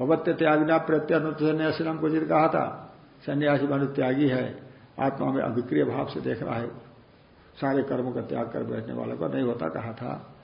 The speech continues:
प्राग उक्तम, पहले जो कहा था, युक्तम एव इति परम प्रकृतम उपसंहरति, ये ठीक बिल्कुल सही हुआ, परम प्रकृत था, कहां से? ये एनम वेत्ति हंतारम, ये, ये एनम मन्यते, ये अजम मन्यते हतम,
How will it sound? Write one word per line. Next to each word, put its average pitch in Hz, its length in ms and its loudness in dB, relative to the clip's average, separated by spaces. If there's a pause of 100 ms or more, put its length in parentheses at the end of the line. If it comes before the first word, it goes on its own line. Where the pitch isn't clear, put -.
(440)
प्राग 156 260 6
उक्तम, 156 300 6
पहले 139 260 4
जो 131 120 2
कहा 127 220 0
था, 180 400 4 (400)
युक्तम 202 440 6
एव 190 180 10
इति 143 280 4
परम 156 520 -2
प्रकृतम 147 440 -4
उपसंहरति, 110 520 -10 (380)
ये 143 180 -2
ठीक 185 240 6
बिल्कुल 175 260 4
सही 156 260 0
हुआ, 120 240 -4 (380)
परम 180 260 0
प्रकृत 165 420 -2
था, 151 160 -2
कहां 139 300 -6
से? 143 120 -10
ये 143 320 0
एनम 143 180 -2
वेत्ति 135 280 -4
हंतारम, 131 540 -4
ये, 127 440 -8
ये 127 200 -4
एनम 127 220 -6 (360)
मन्यते, 120 240 -6 (640)
ये 127 120 -6 (400)
अजम 123 280 -4 (260)
मन्यते 127 260 -6
हतम, 127 420 -8